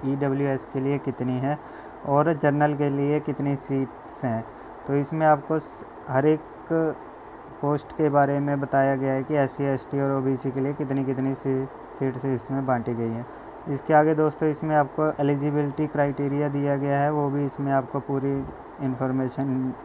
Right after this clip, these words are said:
मिल जाएगी। इसके आगे हमें इसकी age, age, education qualification और post qualification and work experience जो इसमें required है, उसके बारे में भी आपको पूरी जानकारी दी गई है।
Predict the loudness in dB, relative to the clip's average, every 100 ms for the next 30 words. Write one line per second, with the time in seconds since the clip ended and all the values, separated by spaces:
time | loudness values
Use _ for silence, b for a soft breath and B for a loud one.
0 | -4 -2 0 0 -2 -4 -8 B B B
1 | -8 -8 -6 2 4 4 2 0 0 0
2 | 0 -2 -2 -2 0 2 2 2 -4 0
3 | 2 4 4 2 2 -4 -14 B B -10
4 | 0 0 2 0 0 -2 2 2 2 0
5 | -2 0 0 2 0 0 0 0 -2 0
6 | 2 0 -2 -2 -2 -2 0 0 2 2
7 | 2 0 -2 -6 -4 -2 -2 -2 -2 -2
8 | -2 -2 -2 0 2 2 2 2 0 -2
9 | 2 2 2 2 0 4 4 4 -2 -2
10 | 0 0 0 0 0 0 0 0 0 0
11 | 0 -2